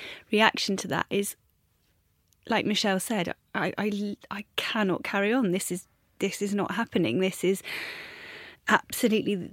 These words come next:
the universe playing some sort of horrible trick on me, and it's all gonna be fine, and I'm gonna wake up and it's gonna be over." And I remember this, the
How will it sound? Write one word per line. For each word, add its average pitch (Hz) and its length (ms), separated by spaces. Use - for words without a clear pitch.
the 208 80
universe 196 480
playing 196 340
some 202 200
sort - 160
of - 60
horrible 202 420
trick - 320
on 165 100
me, 160 220
and 190 340
it's 151 220
all 233 380
gonna 269 180
be 277 120
fine, 247 300
and 247 100
I'm 240 80
gonna 240 160
wake 220 280
up - 160
and - 100
it's - 140
gonna 208 180
be 196 140
over." 202 420
And 240 160
I 277 140
remember 277 500
this, 240 440
the - 160